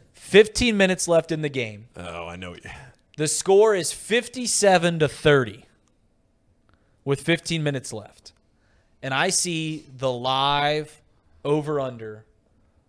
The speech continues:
Speaker 1: listed at one fifty. I think it was one forty-seven.
Speaker 2: Okay.
Speaker 1: And I'm like, "God, it's thirty to fifty-seven, eighty-seven points. They've gotta, they gotta scratch up seventy more points in this final fifteen minutes in a blowout that they'll probably just,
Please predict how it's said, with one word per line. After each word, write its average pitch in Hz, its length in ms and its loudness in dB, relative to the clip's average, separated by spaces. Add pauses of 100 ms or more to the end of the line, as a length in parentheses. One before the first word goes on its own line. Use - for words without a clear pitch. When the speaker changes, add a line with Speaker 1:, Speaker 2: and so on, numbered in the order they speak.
Speaker 1:
listed 131 460 -10 (100)
at 123 200 -14
one 123 280 -12
fifty. - 480 -14 (1080)
I - 40 -20
think 147 120 -4
it 151 40 0
was 131 120 -2
one 131 140 -4
forty-seven. 113 560 -10 (240)
Speaker 2:
Okay. 92 200 -6 (600)
Speaker 1:
And 127 100 -6
I'm 147 120 -2
like, 107 240 -10
"God, - 380 -10
it's 156 260 -6 (180)
thirty 180 560 -4 (840)
to - 80 -20
fifty-seven, 190 920 -6 (100)
eighty-seven 208 600 -2
points. 202 460 -4
They've 208 180 -4
gotta, 175 320 -2
they 165 80 -10
gotta 202 220 0
scratch 175 420 -4
up 190 140 0
seventy 190 480 -4
more 180 240 -4
points 175 320 -6
in 165 60 -10
this 143 100 -10
final 170 280 -4
fifteen 175 440 -6
minutes 180 240 -4
in 147 60 -4
a 127 40 -4
blowout 160 540 0
that 143 100 -6
they'll 127 100 -4
probably 151 460 -6
just, 135 360 -12